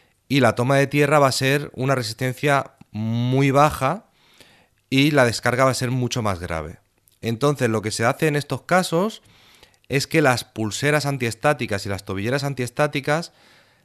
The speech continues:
suelen tener, o en la pulsera o en el lugar al que va conectado esa pulsera o en la tobillera o en el suelo metálico al que va conectada esa, esa tobillera, se colocan resistencias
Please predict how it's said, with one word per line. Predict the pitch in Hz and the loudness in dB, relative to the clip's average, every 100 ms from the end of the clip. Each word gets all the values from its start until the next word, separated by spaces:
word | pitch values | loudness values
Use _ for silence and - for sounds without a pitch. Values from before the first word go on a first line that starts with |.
| _ _ | _ _
suelen | - 147 160 170 151 | -2 4 4 4 2
tener, | 147 151 170 175 - _ _ _ _ _ | 0 2 2 -2 -12 _ _ _ _ _
o | 117 | 2
en | 123 | 4
la | 120 110 | 2 2
pulsera | 120 - 151 131 95 92 - | -2 2 2 4 0 -2 -6
o | 117 120 | 0 2
en | 117 | 4
el | 117 | 2
lugar | 117 113 156 | 0 2 4
al | 147 | 4
que | 120 127 | 4 0
va | 131 | 2
conectado | 135 127 113 135 127 123 | 0 -4 -4 -2 0 0
esa | 120 113 | -2 -6
pulsera | 117 107 147 139 95 82 - _ - | -6 -4 0 0 0 -4 -12 _ -4
o | 113 117 | 0 2
en | 110 | 0
la | 104 | 0
tobillera | 107 107 113 147 113 92 - | -2 -2 2 2 2 0 -2
o | 110 110 | -2 0
en | 107 | 0
el | 107 104 | -2 -4
suelo | 95 - 143 151 143 139 135 | -6 -2 2 4 4 2 2
metálico | 131 127 143 139 120 107 | 0 0 0 0 0 0
al | 104 98 | 0 -2
que | 107 | -2
va | 104 113 107 | -2 -2 -2
conectada | 123 117 - 127 113 85 - _ _ _ _ | -4 -4 -2 -2 0 -4 -6 _ _ _ _
esa, | - 101 107 104 101 98 95 95 | -10 -6 0 2 2 2 -2 -6
esa | - 104 | -8 -4
tobillera, | 110 123 165 165 180 202 _ _ - _ _ - | -4 0 2 2 2 -2 _ _ -20 _ _ -10
se | - 151 147 | 0 0 4
colocan | 151 147 156 160 | 2 4 4 2
resistencias | 139 117 107 - 143 151 - 135 170 180 | 0 -6 -8 -2 -2 -2 -2 0 0 -4